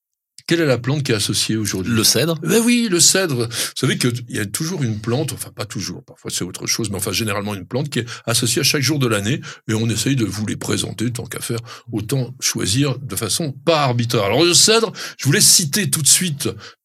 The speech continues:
Speaker 1: Paul Valéry parce qu'il a dit un truc extraordinaire qui représente bien cet arbre. Il n'y a point d'orgueil dans un cèdre à se reconnaître le plus grand arbre, le plus grand arbre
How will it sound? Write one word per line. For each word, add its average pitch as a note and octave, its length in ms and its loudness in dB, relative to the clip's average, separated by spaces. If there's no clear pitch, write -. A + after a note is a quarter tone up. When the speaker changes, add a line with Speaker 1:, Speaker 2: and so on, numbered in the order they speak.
Speaker 1:
Paul D3 200 4
Valéry C3+ 420 2
parce C3 240 0
qu'il A#2 240 -2
a C3+ 80 0
dit C#3 180 -2
un C3 80 -2
truc C#3 300 -4
extraordinaire B2+ 560 -2
qui - 140 -4
représente A#2+ 480 -4
bien B2+ 160 -2
cet - 260 0
arbre. A#2+ 280 -4
Il D3+ 140 4
n'y F#3+ 140 4
a F#3 60 4
point F#3 320 2
d'orgueil C#3 600 6
dans G#2+ 300 0
un A2 100 2
cèdre D#3 600 4
à B2 120 2
se - 180 4
reconnaître C#3 1000 0
le A#2 240 0
plus F3 260 -2
grand B2+ 380 2
arbre, D3+ 340 2
le F2+ 100 -8
plus E3 200 -4
grand A#2+ 360 0
arbre A2+ 440 -2